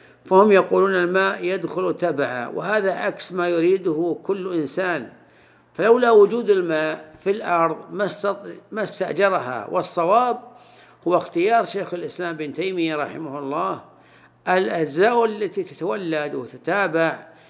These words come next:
شيئا فشيئا بمنزلة المنافع تماما. وعليه يجوز استئجار الحيوان لأخذ لبنه، والأرض والبئر لأخذ مائهما.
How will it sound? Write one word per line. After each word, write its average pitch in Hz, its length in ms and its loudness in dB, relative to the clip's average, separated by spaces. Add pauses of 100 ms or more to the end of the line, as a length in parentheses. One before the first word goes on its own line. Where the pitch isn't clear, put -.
(140)
شيئا 196 540 2
فشيئا 170 500 0
بمنزلة 151 680 -4
المنافع 170 680 -6
تماما. 127 560 -6 (1800)
وعليه 180 500 4 (640)
يجوز 160 400 2
استئجار 180 640 -2
الحيوان 170 720 0
لأخذ 175 500 -2
لبنه، 175 680 0 (560)
والأرض 175 1040 2
والبئر 180 1000 -2
لأخذ 170 600 -2
مائهما. 170 1120 -2